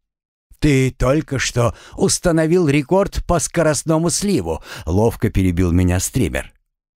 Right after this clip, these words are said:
«Бывший чемпион смог продержаться целую минуту,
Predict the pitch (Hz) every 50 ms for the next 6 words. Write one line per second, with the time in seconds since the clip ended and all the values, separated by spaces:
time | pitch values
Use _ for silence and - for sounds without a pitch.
0 | - - - - - 78 135 180 196 - - - 165 151 - 160 170 135 123 127
1 | 139 151 170 180 175 151 - - 127 156 180 185 - - - 180 170 139 156 143
2 | 117 156 170 170 - 180 170 - - 165 156 156 160 170 175 185 190 202 214 240
3 | 240 208 160 - 160 143 -